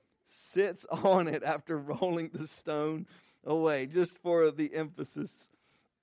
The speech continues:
His appearance was like lightning, and his clothes were white as snow. The guards were so afraid of him that they shook and became like dead men. I love the imagery of that. They became like dead men.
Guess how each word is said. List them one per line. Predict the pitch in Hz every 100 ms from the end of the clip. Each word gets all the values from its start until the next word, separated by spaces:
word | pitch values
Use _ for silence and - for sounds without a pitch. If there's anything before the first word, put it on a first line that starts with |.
| _ _ _ -
His | 170 175
appearance | - - 208 226 233 -
was | 185 196 170
like | 165 127 113
lightning, | 120 135 180 175 - 160 127 120 - -
and | 165 190
his | 170 -
clothes | - 190 208 208 202 202 -
were | 170 151
white | 139 165 180 -
as | 143
snow. | - - 147 135 123 _ _ -
The | 160
guards | 151 160 180 208 220 175
were | 180
so | - - 220 233
afraid | 214 - 202 202 202
of | 160 151
him | 123 120 127 _ _ -
that | 156 -
they | 147 127
shook | - - 214 160 - _ - -
and | 135 123
became | 120 - 143 123 117 113
like | 117 110 107 _ _
dead | 110 104 98 -
men. | 85 71 76 107 _ _ _
I | _ 110 101
love | 101 117 135
the | 113 113
imagery | 107 98 - -
of | - 139
that. | - - -
They | 120
became | 120 117 - 131 127 120
like | 123 110
dead | 117 113 101
men. | 95 87 -